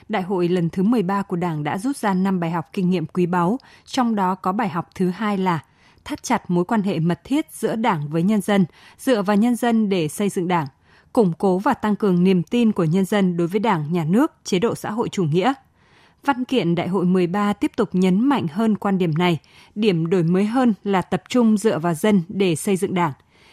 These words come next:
Điều này đã được cụ thể hóa một cách sâu sắc trong nghị quyết Đại hội mười ba của Đảng. Ngay trong mục tiêu tổng quát nghị quyết đã xác định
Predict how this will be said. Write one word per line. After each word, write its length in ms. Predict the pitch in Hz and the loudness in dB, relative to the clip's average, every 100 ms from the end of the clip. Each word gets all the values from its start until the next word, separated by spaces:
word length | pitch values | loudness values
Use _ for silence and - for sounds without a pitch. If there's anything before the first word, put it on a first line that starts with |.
| _ | _
Điều 180 | 214 240 | 0 2
này 260 | 214 214 202 | 4 2 0
đã 120 | 202 | 0
được 240 | 233 214 | 0 -2
cụ 140 | - 185 | -2 -2
thể 180 | 202 175 | -2 -2
hóa 240 | 175 175 | -2 -2
một 180 | 247 - | -2 -2
cách 160 | 262 | -6
sâu 220 | - 233 202 | -4 -2 -2
sắc 320 | - 320 - | -2 -4 -4
trong 300 | 233 190 196 | -2 0 2
nghị 140 | 190 | 0
quyết 320 | - 262 320 | -2 -2 -2
Đại 100 | 190 | -4
hội 180 | 175 165 | -4 -2
mười 240 | 170 175 165 | 0 0 0
ba 220 | 208 208 | 0 -2
của 140 | - | -2
Đảng. 220 | 175 170 135 _ _ _ _ _ - | -2 -4 -6 _ _ _ _ _ -4
Ngay 200 | 220 208 | -2 0
trong 200 | 214 196 | 0 0
mục 140 | 175 - | -2 2
tiêu 200 | 208 185 | 2 2
tổng 280 | - 165 143 | 0 -4 -2
quát 240 | 240 285 | -2 0
nghị 160 | 262 170 | 0 -2
quyết 360 | - 277 - - | 0 -2 -2 -4
đã 260 | 175 180 | -2 -2
xác 240 | - 302 254 | -2 -4 0
định 160 | 208 | 0